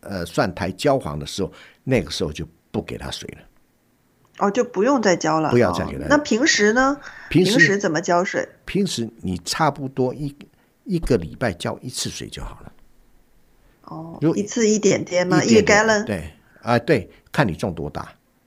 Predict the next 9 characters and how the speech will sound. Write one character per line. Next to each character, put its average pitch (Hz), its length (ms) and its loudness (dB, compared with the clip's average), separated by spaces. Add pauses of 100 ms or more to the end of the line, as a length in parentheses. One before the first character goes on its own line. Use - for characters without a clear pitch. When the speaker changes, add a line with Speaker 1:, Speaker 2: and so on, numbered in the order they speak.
(340)
Speaker 2:
哦。 185 300 -14
Speaker 1:
你， 113 100 4
你 117 200 -2
如 131 120 -2
果 120 180 -2
说， 139 220 -2 (240)
呃， 113 160 -4
种 120 240 -4
个， 104 260 -2